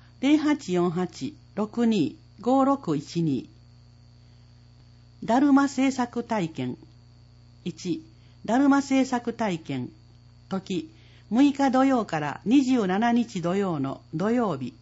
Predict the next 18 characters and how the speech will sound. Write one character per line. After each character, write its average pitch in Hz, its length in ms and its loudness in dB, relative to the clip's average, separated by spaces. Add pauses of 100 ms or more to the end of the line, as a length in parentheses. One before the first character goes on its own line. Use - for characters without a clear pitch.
(160)
全 254 400 4
四 202 260 2
回、 151 300 -8 (520)
十 262 300 4
時 226 140 -2
か 180 100 -2
ら 160 140 -4
十 185 200 -2
二 175 140 0
時。 - 220 -10 (1000)
二、 196 220 -2 (300)
だ 220 120 0
る 277 140 4
ま 269 160 6
面 233 240 2
相 220 340 -2
書 180 80 -4
き。 - 280 -8